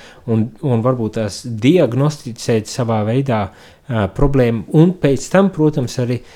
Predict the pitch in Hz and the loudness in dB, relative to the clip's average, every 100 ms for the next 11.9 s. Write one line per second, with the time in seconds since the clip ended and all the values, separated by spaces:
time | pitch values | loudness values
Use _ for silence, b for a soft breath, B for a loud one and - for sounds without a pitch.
0 | b _ 131 117 110 98 98 92 - 139 | b _ 0 2 2 0 -2 -4 -4 -4
1 | 135 113 110 104 95 101 113 113 117 101 | -2 -2 0 0 -2 -4 -4 -4 -6 -4
2 | - 107 98 98 95 117 127 110 101 117 | -2 -2 -2 -2 -6 -6 -4 -2 0 2
3 | 123 107 95 98 104 117 110 - - - | 4 2 0 -2 0 0 0 -4 -20 -20
4 | - 113 107 104 104 - - 120 120 - | -4 2 4 4 0 -6 -2 0 0 -2
5 | 98 87 92 104 160 160 147 135 123 151 | -6 -6 -4 2 2 2 0 2 4 4
6 | 131 107 - 160 147 120 123 110 101 - | 4 2 0 2 2 4 4 2 0 -10
7 | 123 113 156 170 131 - 123 123 113 107 | -6 0 2 4 2 2 -2 0 0 -2
8 | - B B B 123 160 147 113 107 117 | -6 B B B 4 6 6 2 0 -4
9 | 107 101 - - 120 107 104 - 117 95 | -2 -4 -6 -8 -2 0 -2 -2 -4 -2
10 | - 117 - 151 135 117 117 113 - 110 | 0 2 6 6 6 4 4 2 0 -4
11 | 120 113 117 110 - 110 104 113 98 | -6 -4 -2 -2 -2 -4 -2 -4 -6